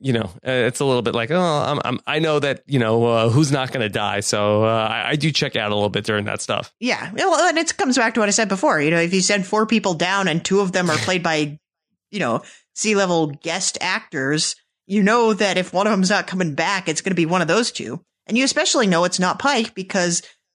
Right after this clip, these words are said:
Speaker 2: Pike is not gonna die at any point throughout this series 'cause we need
Speaker 1: Mm-hmm.
Speaker 2: him back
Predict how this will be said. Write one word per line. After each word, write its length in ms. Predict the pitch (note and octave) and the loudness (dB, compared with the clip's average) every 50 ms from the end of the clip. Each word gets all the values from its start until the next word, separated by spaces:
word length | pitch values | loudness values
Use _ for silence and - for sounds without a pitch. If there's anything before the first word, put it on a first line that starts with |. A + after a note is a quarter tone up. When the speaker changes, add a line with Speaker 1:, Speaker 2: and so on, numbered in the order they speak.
| _ _ | _ _
Speaker 2:
Pike 300 | - D4 E4 E4+ E4 - | -4 -4 -4 -2 -2 0
is 180 | G#3+ A#3 - G3 | 0 2 2 2
not 280 | F#3 A3 B3+ - F#3+ | 2 2 0 -2 -2
gonna 200 | - A#3 G3+ F#3 | -2 -2 0 -2
die 460 | E3 D3 F3 F3+ A3+ B3 G#3+ F3 F3 | -2 -2 0 0 0 0 0 0 0
at 180 | E3 D3 - - - | -2 -2 -4 -6 -8
any 240 | F#3 G3 G3+ G3+ F#3+ | -4 -2 0 0 -2
point 400 | F3+ - A3+ G#3+ G#3 G3 F#3 F3+ | -2 -2 0 0 2 0 0 -2
throughout 640 | - - G3+ F#3+ E3+ D3+ - - F#3 A#3 A3+ - - _ _ _ | -6 -8 -2 0 0 2 2 2 2 0 0 -2 -8 _ _ _
this 160 | - G#3+ C4 - | -8 -4 -2 0
series 600 | - - C#4+ D#4+ E4 A#3 E3 C#3 C3+ F3+ A3 - - _ _ _ _ | 0 0 2 2 2 2 2 2 2 0 0 -2 -6 _ _ _ _
'cause 220 | - F#3+ F3 F#3 F3 | -10 -8 -8 -6 -4
we 120 | G3+ G3+ | -2 0
need 220 | F#3+ F#3+ G#3+ A3+ A#3 | 2 2 2 2 2
Speaker 1:
Mm-hmm. 100 | A#3+ A3 | 2 2
Speaker 2:
him 60 | F#3 | 2
back 500 | F#3 A3 B3 C4 A#3+ B3+ - - - - | 0 0 0 0 0 -2 -4 -8 -16 -20